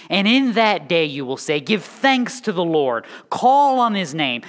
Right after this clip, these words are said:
make known his deeds among the peoples, make them remember that his name is exalted.'" Christian, there you go. There's your marching orders. In light of everything that you know of God, of all that he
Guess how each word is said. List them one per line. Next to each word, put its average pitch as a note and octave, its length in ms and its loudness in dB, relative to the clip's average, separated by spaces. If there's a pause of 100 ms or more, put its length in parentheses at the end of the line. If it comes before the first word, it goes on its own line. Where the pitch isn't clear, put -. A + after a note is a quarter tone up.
make G3+ 280 -2
known A#3 420 2
his G#3 260 -2
deeds G3 400 -4
among F3 280 -2
the D3+ 80 -6
peoples, B2+ 480 -10 (180)
make D#3 480 -4
them D#3 220 -4
remember C3+ 640 -4 (180)
that C#3 160 -4
his A#2+ 240 -8
name B2 540 -8 (160)
is B2 220 -8
exalted.'" A#2+ 680 -6
Christian, E4+ 480 -2
there D#4+ 120 2
you F4+ 120 2
go. F#4 340 2 (320)
There's C4 220 2
your E4 80 2
marching D#4+ 340 2
orders. F#3+ 560 0 (500)
In G#3 300 0
light C#4 260 4
of A3 160 4 (120)
everything C#4+ 800 2
that B3 180 -2
you A3+ 100 0
know G#3+ 240 2
of D#3+ 140 -2
God, B2+ 300 2 (180)
of E3 160 4
all C#4 520 2
that C4 180 0
he A3+ 220 0